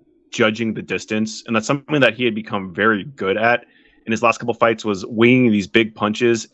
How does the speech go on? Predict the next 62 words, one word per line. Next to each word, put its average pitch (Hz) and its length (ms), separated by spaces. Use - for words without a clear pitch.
and 101 240
being 113 400
in 117 160
the 110 80
right 107 340
distance 107 380
to 104 200
connect 95 420
with 120 100
those 120 140
punches, 135 480
and 117 100
he 117 60
wasn't 120 540
able 110 260
to 110 160
even 104 280
get 98 180
close 110 360
in 107 80
the 95 60
pocket 104 360
with 98 160
Izzy, 95 380
feeling 104 320
comfortable 107 480
to 107 160
throw 107 280
those 110 180
big 117 160
punches 117 380
and 95 160
land. 101 340
And 127 100
ultimately, 131 540
it 110 100
was 120 220
in 135 60
the 110 80
pocket 104 400
where 101 160
Izzy 110 240
was 104 180
able 104 200
to 110 120
exploit 107 480
him 101 140
and 98 100
hit 107 140
him 107 80
with 98 120
a 101 60
good 101 240
hard, 98 340
I - 40
think - 320
it - 60
was, 101 100
like, 101 80
a - 80
left - 180
hook - 340